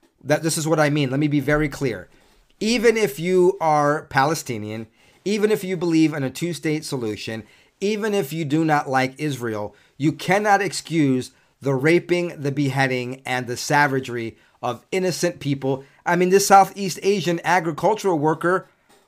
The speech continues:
was there to make money. Why were they trying to behead him with agricultural machinery? But that's a problem with these Palestinian and pro-Hamas and isis people. They are cheering this savagery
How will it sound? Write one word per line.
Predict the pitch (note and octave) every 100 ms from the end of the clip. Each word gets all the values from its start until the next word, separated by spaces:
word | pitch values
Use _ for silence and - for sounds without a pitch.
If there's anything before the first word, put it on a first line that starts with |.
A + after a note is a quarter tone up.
| _
was | D#3+ F#3+ C#3
there | G#3 A3+
to | A3+
make | A3 G#3+
money. | F#3+ B3 G#3+
Why | C#3+ D#3 G3
were | G3 G3
they | D#3+ F#3 G3
trying | - F#3
to | F#3
behead | D3+ E3+ D3+ F#3
him | E3 E3+ D3+
with | D3+ D#3+ -
agricultural | C#3+ E3 D#3+ D3+ - F#3+ G3+ E3+ C#3+ B2 -
machinery? | A#2+ - A#2 G#2+ F2+ C2+ _ _ _ _ _ _ _ _ _ _ _ _ _ _ _ _ _ _ _ _
But | C3
that's | D#3 D#3 E3+
a |
problem | - E3+ G#3 F#3 C#3 C3
with | C3 C3+
these | C3+ C3
Palestinian | C3+ C3+ C3+ C#3 C3+ C3
and | A2+
pro-Hamas | C#3 B2 B2+ B2 B2
and | C3
isis | C3 D3+ C3+
people. | C3+ A2+ G2 F2+ _ _ _ _
They | G#2 D#3+
are | F#3 F3+
cheering | D#3+ - - A3+ C#4 C#4 A3 D3
this | D3 -
savagery | C3 B2 A2 G#2 F#2+ D#2